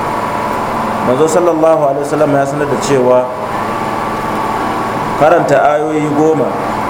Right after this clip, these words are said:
na farkon Suratul Kahf ko ƙarshen Suratul Kahf ga wanda ya daure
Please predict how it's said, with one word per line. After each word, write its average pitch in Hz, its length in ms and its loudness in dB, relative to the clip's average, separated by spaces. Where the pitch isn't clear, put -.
na 139 100 4
farkon 156 380 2
Suratul 135 400 0
Kahf 143 320 2
ko 151 180 6
ƙarshen 135 320 2
Suratul 143 420 0
Kahf 139 300 4
ga - 80 2
wanda 135 320 4
ya 127 120 2
daure 139 280 2